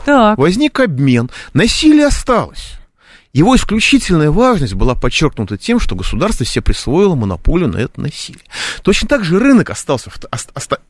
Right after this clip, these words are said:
Speaker 2: переходит на второстепенные позиции. Купи-продай остаётся, зарплата остаётся, деньги остаются, но они будут второстепенными. Facebook стал, вышел на окупаемость лет десять назад. До этого он был убыточным.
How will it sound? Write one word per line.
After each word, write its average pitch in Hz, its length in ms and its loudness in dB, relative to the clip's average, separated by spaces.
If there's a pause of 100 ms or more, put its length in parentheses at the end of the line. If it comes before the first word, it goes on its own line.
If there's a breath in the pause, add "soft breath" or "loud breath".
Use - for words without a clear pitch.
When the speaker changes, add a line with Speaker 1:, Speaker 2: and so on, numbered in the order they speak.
(160)
Speaker 2:
переходит 165 400 0
на 135 80 0
второстепенные 131 680 -6
позиции. 120 500 -6 (300 loud breath)
Купи-продай 240 720 2
остаётся, 180 680 -4
зарплата 180 600 0
остаётся, 165 560 0
деньги 156 600 0
остаются, 123 500 -8 (360 loud breath)
но - 100 0
они 226 160 6
будут 202 200 2
второстепенными. 160 920 0 (1300)
Facebook 233 920 0
стал, 214 420 0 (300 loud breath)
вышел 147 1080 4
на 160 120 2
окупаемость 185 720 0
лет 170 140 0
десять 160 400 -2
назад. 156 300 -2
До 120 80 0
этого 165 220 -2
он 156 120 0
был 160 160 0
убыточным. - 680 -2